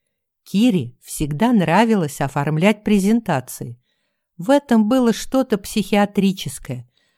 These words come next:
от обессивно-компульсивного расстройства, в её навязчивом желании – поставить картинку непременно вот так, ни миллиметром выше,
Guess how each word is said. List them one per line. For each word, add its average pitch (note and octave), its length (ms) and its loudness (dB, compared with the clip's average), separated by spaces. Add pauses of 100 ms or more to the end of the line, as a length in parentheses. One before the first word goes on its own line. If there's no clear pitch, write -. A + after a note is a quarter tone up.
(120)
от D3+ 200 -4
обессивно-компульсивного F#3+ 1700 2
расстройства, F3 880 -2 (480)
в D3+ 60 -12
её G3+ 340 2
навязчивом G#3 760 4
желании – G3 680 0 (300)
поставить G#3 580 0
картинку G#3+ 680 -2
непременно G#3+ 720 2
вот C#4 300 -2
так, D3 360 -4 (420)
ни F#3 180 4
миллиметром G#3+ 760 4
выше, G3 500 -2